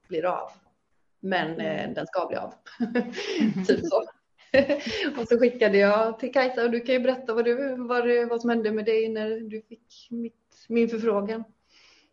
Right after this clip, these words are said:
Speaker 2: Nej, men precis, för när du hörde av dig till mig så hade jag ju snurrat igång min egna verksamhet. Jag hade ju haft igång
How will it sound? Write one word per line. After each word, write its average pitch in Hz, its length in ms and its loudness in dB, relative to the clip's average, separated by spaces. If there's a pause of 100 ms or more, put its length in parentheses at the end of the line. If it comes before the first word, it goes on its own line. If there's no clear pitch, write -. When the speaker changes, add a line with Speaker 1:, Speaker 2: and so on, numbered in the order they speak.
(320)
Speaker 2:
Nej, 277 120 4
men 294 120 2
precis, 294 580 4
för 262 300 6 (180)
när 269 160 4
du 302 280 4 (220)
hörde 277 300 2
av 202 140 2
dig 190 120 0
till 196 100 -6
mig 190 340 0 (220)
så - 160 -4
hade 220 300 -2
jag 196 360 0
ju 190 500 2 (800)
snurrat 220 520 -4
igång 208 500 -2
min 185 160 -4
egna 185 380 -2
verksamhet. 185 720 -4
Jag 196 80 0
hade 208 180 0
ju 254 100 8
haft 240 240 -2
igång 277 560 2